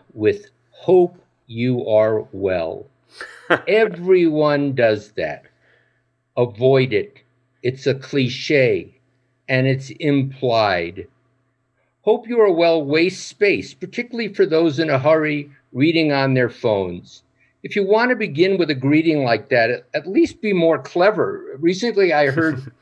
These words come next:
<laughs> "Hope you are feeling positive and testing negative." <laughs> That, that's just right for a pandemic, Matt, and it makes you one in a million instead of one of a million. Another pet peeve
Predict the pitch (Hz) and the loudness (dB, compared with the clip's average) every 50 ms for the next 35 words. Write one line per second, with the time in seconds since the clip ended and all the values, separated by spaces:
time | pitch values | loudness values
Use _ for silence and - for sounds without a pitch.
0 | _ _ _ _ _ _ - 196 226 214 - 247 240 240 220 185 170 147 139 - | _ _ _ _ _ _ 0 0 0 -2 -4 -8 -4 -2 0 -2 -2 -2 -6 -8
1 | - 165 151 147 143 143 139 131 135 - - 135 135 135 131 135 131 101 90 90 | -6 -6 -4 -2 -2 -4 -4 -6 -6 -4 -2 0 2 2 0 -2 -4 -6 -6 -8
2 | 90 90 92 _ _ _ _ _ _ _ _ - 107 107 107 107 - - - 147 | -8 -10 -12 _ _ _ _ _ _ _ _ -10 -10 -10 -10 -10 -12 -4 -2 -2
3 | 143 135 - - - 139 135 123 120 117 113 - - 113 117 127 120 104 95 90 | -2 -2 -6 -10 -8 -6 -4 -4 -6 -8 -10 -12 -8 -4 -2 -2 -2 -2 -4 -6
4 | - 78 78 - _ - - - - - - - 508 - 494 - - - - - | -6 -8 -12 -14 _ -10 -10 -10 -10 -12 -14 -16 -18 -20 -16 -8 -6 -6 -6 -6
5 | - _ _ _ _ _ _ _ _ _ _ _ _ _ _ _ _ - - - | -10 _ _ _ _ _ _ _ _ _ _ _ _ _ _ _ _ -20 -20 -18
6 | - - - _ 165 196 226 185 - 165 190 190 - 247 220 - 214 220 226 240 | -20 -20 -14 _ -2 -2 -2 0 0 -2 -2 0 0 -2 -2 0 0 2 2 2
7 | 240 247 - 214 190 202 - 214 208 202 175 220 240 262 262 247 254 - 175 170 | 0 2 2 2 2 2 0 0 0 2 2 2 2 2 0 -2 -4 -2 2 2
8 | 170 190 214 214 - - - 180 190 202 196 - 170 175 208 226 233 226 - - | 2 2 2 -2 -8 -10 -4 2 2 2 2 2 -2 -2 -2 -2 -2 -4 -8 -8
9 | 240 233 226 208 180 175 180 208 220 226 220 220 214 208 196 190 185 190 196 202 | -6 -6 -6 -6 -6 -2 0 2 2 2 4 2 2 2 2 0 2 2 4 4
10 | 190 175 139 127 127 127 127 127 135 - - 170 151 156 135 123 127 135 156 160 | 4 2 2 -2 -2 -2 -4 -4 -6 -6 -4 -2 -2 -2 -4 -4 -4 -2 0 0
11 | 160 156 151 139 - 156 151 147 127 120 104 101 92 87 87 - - - _ _ | 0 0 -2 -4 0 0 0 2 0 -2 -6 -6 -8 -10 -12 -14 -18 -20 _ _
12 | _ _ _ _ _ _ _ - - _ _ _ _ _ _ _ _ _ _ _ | _ _ _ _ _ _ _ -20 -20 _ _ _ _ _ _ _ _ _ _ _
13 | _ _ _ 156 156 170 202 233 262 254 196 - - 196 190 - - - 185 180 | _ _ _ 0 2 4 4 4 4 0 -2 0 -2 -2 -2 -2 -6 -6 -4 -2
14 | 175 165 165 160 143 | 0 0 0 0 -2